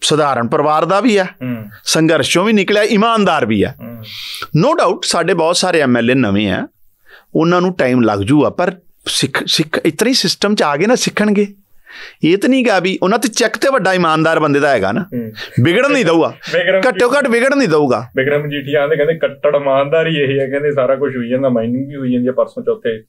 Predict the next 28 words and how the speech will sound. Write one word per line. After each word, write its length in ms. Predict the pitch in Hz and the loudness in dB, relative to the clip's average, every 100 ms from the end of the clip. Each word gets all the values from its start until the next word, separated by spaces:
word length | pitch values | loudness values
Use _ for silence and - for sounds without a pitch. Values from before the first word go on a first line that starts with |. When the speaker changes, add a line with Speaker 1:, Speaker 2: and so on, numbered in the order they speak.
| _ - | _ -20
Speaker 1:
ਹੂੰ। 220 | - 123 110 | -2 2 2
Speaker 2:
ਉਹਨਾਂ 200 | 117 117 | -2 -6
ਨੇ, 180 | 110 104 | -8 -10
ਅ, 260 | 101 117 - - | -12 -14 -14 -8
ਪ੍ਰੈਸ 240 | 110 113 - | -2 -2 -2
ਕਾਨਫਰੰਸ 460 | 123 110 117 110 - | -4 -4 -4 -6 -8
ਕੀਤੀ, 440 | 110 - 127 113 | -14 -8 -8 -8
Speaker 1:
ਹੂੰ। 420 | 117 - 127 95 87 | -16 -4 -2 0 -2
Speaker 2:
ਬੜਾ 180 | 101 | -4
ਕੁਛ 160 | - 117 - | -4 -6 -4
ਕੱਢ 180 | 123 | -6
ਕੇ 240 | 123 139 143 | -6 -4 0
Speaker 1:
ਇਹਨਾਂ 220 | 135 131 | 2 2
ਦਾ 120 | 123 | 0
ਦਰਦ 380 | 107 98 98 98 | 0 -4 -2 -2
ਪਤਾ 240 | 95 95 | -4 -4
ਕੀ 240 | 92 - 87 | -6 -6 -4
ਹੈ, 60 | |
Speaker 2:
ਹੂੰ। 440 | 90 120 107 98 98 | -4 -2 -2 -2 -4
Speaker 1:
ਸਿਮਰਨ? 320 | 101 104 - - | -2 -2 -2 0
ਇਹ 220 | 151 139 | 2 2
ਵਿਚਾਰਿਆਂ 520 | 117 - 95 101 101 | 0 -2 0 0 0
ਨੇ 340 | 104 101 113 110 | 0 0 0 0
ਰਾਜ 420 | 98 101 107 110 | 0 0 -2 -2
ਭਾਗ 360 | 113 135 98 90 | -2 -2 -2 -2
ਹੀ 80 | 92 | 0
ਵੇਖਿਆ। 440 | 87 - - 117 - | 0 -4 -8 -8 -8
Speaker 2:
ਹੂੰ। 320 | 120 117 101 | -8 -8 -12